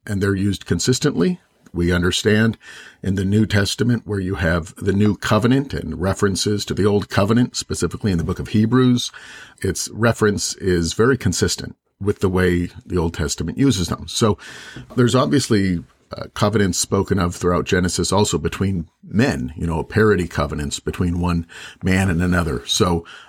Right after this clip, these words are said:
um, you know, in that regard, you have a difference between a, a parity covenant and what's often referred to as a suzerainty covenant or a covenant between a greater and a,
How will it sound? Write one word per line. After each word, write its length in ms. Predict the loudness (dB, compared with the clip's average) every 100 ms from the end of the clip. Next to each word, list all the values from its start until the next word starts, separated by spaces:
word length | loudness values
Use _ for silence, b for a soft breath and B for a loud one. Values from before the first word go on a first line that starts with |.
| 0
um, 340 | 2 2 2
you 140 | 0 0
know, 140 | -2
in 240 | -2 -2
that 280 | 2 2 2
regard, 640 | -2 0 2 2 0 -4 -4
you 200 | -2 2
have 440 | 2 2 -2 -6 B B B
a 80 | -4
difference 440 | 0 0 0 -2
between 340 | -4 -4 -2 0
a, 260 | -2 -4 _ -8
a 60 |
parity 400 | 0 4 4 2
covenant 540 | 0 0 2 2 0 -4 -4
and 340 | -2 0 -2 -4 -2
what's 280 | -2 -2 -2
often 300 | 0 2 0
referred 320 | 2 0 0
to 160 | 0 2
as 100 | 2
a 60 |
suzerainty 720 | 0 0 2 2 0 -2 -6 -2
covenant 500 | -2 -2 -4 -6 -6
or 280 | -2 0 0
a 120 | -2
covenant 460 | -2 0 2 0 -2
between 260 | -4 0 0
a 60 |
greater 400 | 0 0 2 0 -2
and 140 | 0
a, 180 | -2